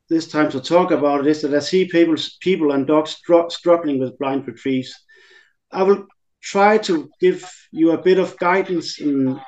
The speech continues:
on blind retrieves, uh, but this is only one way to do it. So, so, so please, please understand that this is a way to, to train. There, there are other ways.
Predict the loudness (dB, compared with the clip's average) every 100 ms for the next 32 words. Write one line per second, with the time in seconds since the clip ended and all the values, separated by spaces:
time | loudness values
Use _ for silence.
0 | -10 -6 -4 0 2 2 0 0 2 2
1 | 0 -12 -18 _ _ _ -2 4 6 6
2 | 4 0 -2 -10 _ _ _ -4 -2 -4
3 | 0 2 4 4 2 -6 _ -12 0 2
4 | 2 2 0 0 -4 -6 -4 -4 -6 -10
5 | -12 -6 -6 -6 -2 0 0 -2 -4 -4
6 | -2 0 2 -2 -10 -4 -2 0 2 0
7 | 0 2 2 4 0 -2 -4 -2 -4 -2
8 | 0 2 2 -2 -12 _ _ -16 -12 -10
9 | 0 2 4 2 0 -4 -10 -8 -6 -2
10 | 2 2 4 4 2 -4